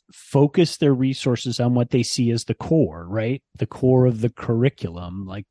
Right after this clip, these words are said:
back to basics sort of talk about curriculum. And, and I think while that's understandable because there's a, there's a certain panic when, when you're being evaluated and you, and you're not meeting a standard,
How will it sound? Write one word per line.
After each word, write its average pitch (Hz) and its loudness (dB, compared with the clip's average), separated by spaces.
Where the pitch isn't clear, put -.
back 113 -6
to 135 0
basics 117 -4
sort 107 -4
of 101 -8
talk 156 -4
about 107 -6
curriculum. 127 -4
And, 143 2
and 143 2
I 135 2
think 139 0
while 139 4
that's 131 2
understandable 143 2
because 127 0
there's 123 0
a, 120 -2
there's 123 0
a 123 -2
certain 117 -2
panic 160 2
when, 127 0
when 120 0
you're 113 0
being 113 -2
evaluated 110 0
and 110 -6
you, 104 -8
and 113 0
you're 110 0
not 113 -2
meeting 120 2
a 104 -2
standard, 123 -2